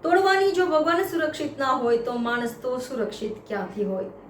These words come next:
વડોદરા શહેરમાં ગોરવા વિસ્તારમાં પંચવટી સર્કલ પાસે આવેલ વર્ષો જૂનું હમ-, હનુમાનજી મંદિર વડોદરા મહાનગરપાલિકા દ્વારા તોડવાની નોટિસ આપવામાં આવી છે.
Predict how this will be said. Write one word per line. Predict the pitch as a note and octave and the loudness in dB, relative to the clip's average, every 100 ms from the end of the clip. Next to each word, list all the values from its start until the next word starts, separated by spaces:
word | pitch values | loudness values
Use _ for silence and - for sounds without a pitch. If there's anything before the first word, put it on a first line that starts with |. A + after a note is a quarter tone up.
| - | -10
વડોદરા | A#3+ C4+ D#4+ E4 F4+ | 4 6 6 6 6
શહેરમાં | F#4 D4 C#4 C#4 C#4+ | 6 4 4 2 2
ગોરવા | C4 B3+ C4 | 6 8 8
વિસ્તારમાં | B3+ - B3 A3+ A3+ A#3 C#4+ | 4 0 0 0 2 0 2
પંચવટી | - D#4 F#4 F#4 F#4 | 2 2 0 0 0
સર્કલ | F4 D#4+ C#4+ C4+ | 0 0 4 4
પાસે | C#4 A#3+ A#3+ | 4 2 2
આવેલ | A3+ A3+ A#3+ B3 | 2 4 2 4
વર્ષો | B3 B3+ F4+ | 2 2 0
જૂનું | F4+ D4 C#4+ | 0 2 2
હમ-, | C4+ B3 A3 | 2 0 0
હનુમાનજી | B3+ D4 D4+ C#4+ C4+ C#4 | 0 4 4 2 0 0
મંદિર | C#4+ A#3+ A#3 B3 | 2 2 0 -2
વડોદરા | C4+ B3+ A#3 A#3 A#3+ | 2 4 4 4 2
મહાનગરપાલિકા | B3+ A3+ A3 A3 A3 G#3+ G#3+ A3 | 2 0 0 -2 0 -2 0 -2
દ્વારા | G#3 G#3+ A#3+ | 2 2 2
તોડવાની | B3+ C#4 D#4+ F4 D#4 E4+ | 2 2 4 2 2 0
નોટિસ | F4 B3+ B3+ C#4+ D4 | 0 0 0 -6 0
આપવામાં | A3+ - A3 G#3 | 0 0 -2 0
આવી | F#3+ | -2
છે. | G3+ - - | -4 -10 -10